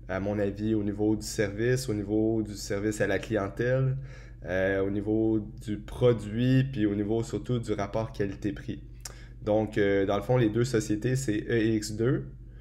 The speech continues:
et, euh, la deuxième, c'est O deux Switch, qui est aussi très bien connu en France. Donc, vous pourrez regarder un peu le guide, puis faire votre propre avis, là, sur, euh,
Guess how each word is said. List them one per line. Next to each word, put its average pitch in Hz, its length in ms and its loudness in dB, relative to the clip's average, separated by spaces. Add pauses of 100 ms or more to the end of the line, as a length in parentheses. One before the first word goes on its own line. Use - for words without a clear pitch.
(320)
et, 127 520 8
euh, 104 420 4
la 107 140 4
deuxième, 113 440 2
c'est 131 200 -2
O 117 160 -2
deux 113 120 2
Switch, - 480 -4 (160)
qui - 120 -4
est - 20 4
aussi 104 380 -2
très - 180 -2
bien 107 160 0
connu 104 260 0
en 95 120 -2
France. - 440 -10 (540)
Donc, 101 400 -2 (140)
vous 104 220 -12
pourrez 123 260 6
regarder 120 320 4
un 139 80 6
peu 139 160 4
le 117 100 8
guide, 120 380 0 (100)
puis 123 480 2
faire 117 260 0
votre 110 200 -2
propre - 280 0
avis, 104 360 0
là, 110 120 4
sur, 98 360 -2
euh, 92 160 0